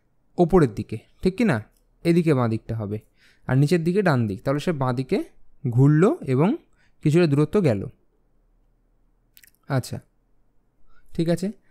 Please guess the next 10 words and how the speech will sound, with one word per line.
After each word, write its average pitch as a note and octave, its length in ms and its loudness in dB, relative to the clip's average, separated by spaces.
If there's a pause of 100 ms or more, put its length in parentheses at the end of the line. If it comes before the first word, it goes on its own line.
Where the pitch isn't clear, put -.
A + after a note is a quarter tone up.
(280)
She G3+ 180 2
walks F#3+ 380 2
some G3 160 2
distance, C#3+ 360 0
সে F3+ 180 -6
এতটা C#3 220 -2
দূরত্ব B2 380 -2
গেল A#2 280 0
এবং C3 280 -4
তারপরে C#3+ 440 0